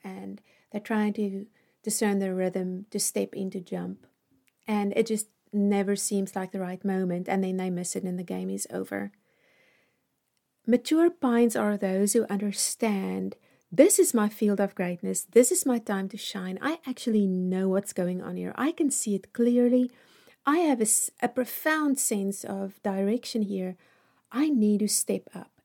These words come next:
And then they do step up. And it's so beautiful the way they do it, because it's never arrogant.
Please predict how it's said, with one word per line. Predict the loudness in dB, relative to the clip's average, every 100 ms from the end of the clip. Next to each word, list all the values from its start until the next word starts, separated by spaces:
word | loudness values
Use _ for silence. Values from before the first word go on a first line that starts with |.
| _
And | 2 4
then | 4
they | 4 2
do | 0 0 0
step | -4 -6 -8 -10 -18
up. | -20 _ _ _ _ _
And | 2
it's | 4 4
so | 2
beautiful | 0 0 4 4 2 0 0
the |
way | 0 -2
they | -2 -2
do | -2
it, | -2 -2
because | -2 0
it's | 0 0
never | 2 4 4 2 2
arrogant. | -2 -2 -2 -2 -2 -6